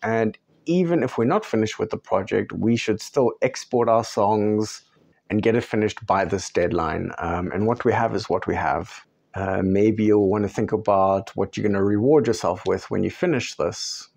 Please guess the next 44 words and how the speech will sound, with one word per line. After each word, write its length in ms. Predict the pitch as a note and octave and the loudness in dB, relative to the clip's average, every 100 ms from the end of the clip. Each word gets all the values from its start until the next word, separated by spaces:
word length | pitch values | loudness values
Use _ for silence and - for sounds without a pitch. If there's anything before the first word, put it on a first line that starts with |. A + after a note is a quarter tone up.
| _ _ _ - | _ _ _ -6
And 120 | G#2+ | -2
also 440 | C#3+ C#3+ - C#3 | 0 0 2 4
what 260 | B2+ B2+ - | 4 0 -2
you 80 | B2 | -4
could 180 | B2 - _ | -4 -8 _
be 100 | A2+ | -2
thinking 300 | - B2 A#2+ | 0 -2 0
about 360 | A2 G#2+ G#2+ | 0 2 2
is 160 | G#2 G2 | 0 0
what 200 | G2+ G#2 | 2 2
is 120 | A2 | 2
your 80 | A#2+ | 0
desired 400 | G2+ G#2 G#2 A2 - | 0 0 2 0 0
outcome 340 | E3 - G#2+ | -4 -2 -4
from 220 | G2 F#2+ | -2 -2
the 80 | F2+ | -2
project? 560 | - - F#2 - F2+ - | -4 -4 -2 0 -4 -2
Do 80 | |
you 80 | F#2+ | -2
wanna 300 | F#2+ G2 G2 | 0 -2 -2
get 300 | F#2+ F#2+ - _ _ _ | 0 -2 -2 _ _ _
a 20 | |
certain 380 | - A2 A2 A#2 | 0 0 2 0
amount 260 | G#2 A#2 | 2 0
of 80 | C3 | 0
downloads 760 | B2+ D3+ D#3 A#2 G2 F#2 F#2 - | 2 4 4 4 4 2 0 0
or 140 | F#2 | -2
certain 340 | - G#2+ - | 0 -4 0
amounts 380 | A#2 G#2+ B2 - | 0 0 -2 0
of 260 | A#2 A2+ A2 - - _ _ _ _ | 2 2 -2 -14 -20 _ _ _ _
likes? 720 | A2+ C3 A#2 - - - - - | 2 2 0 -4 -12 -14 -14 -6
Do 100 | G#2 | 0
you 240 | G2 G2 | 2 2
just 320 | F#2+ G2+ - | 0 -4 -4
want 160 | G#2 G#2+ | -4 -4
to 120 | - | -4
be 120 | G#2 G2+ | -2 0
happy 360 | - C#3+ B2+ | 0 0 0
with 240 | A2 G#2+ - | 0 -2 -4
what 180 | A2+ - | -6 -4
you've 140 | G#2+ | -2
done? 500 | A2 A2 F#2 F2 G2 - - _ _ _ _ _ - | 0 0 0 -2 -6 -16 -20 _ _ _ _ _ -12
And 120 | - A#2+ | -4 0
also 580 | D3 C#3+ C#3+ C3 B2+ | 0 2 4 4 4